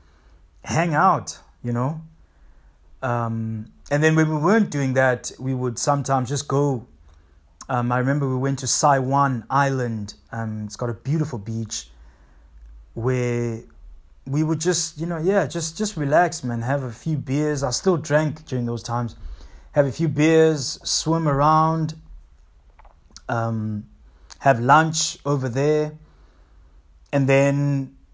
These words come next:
oh, and to get to the island, we would have to go by boat. So we would literally catch a boat from Hong Kong Island to Saiwan. And then when we're done for the day,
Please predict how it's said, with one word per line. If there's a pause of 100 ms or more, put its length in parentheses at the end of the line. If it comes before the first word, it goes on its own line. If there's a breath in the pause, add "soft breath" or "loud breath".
(500 loud breath)
oh,
and
to
get
to
the
island,
we
would
have
to
go
by
boat.
So
we
would
literally
catch
a
boat
from
Hong
Kong
Island (220)
to
Saiwan. (420 soft breath)
And
then
when
we're
done (440)
for
the
day,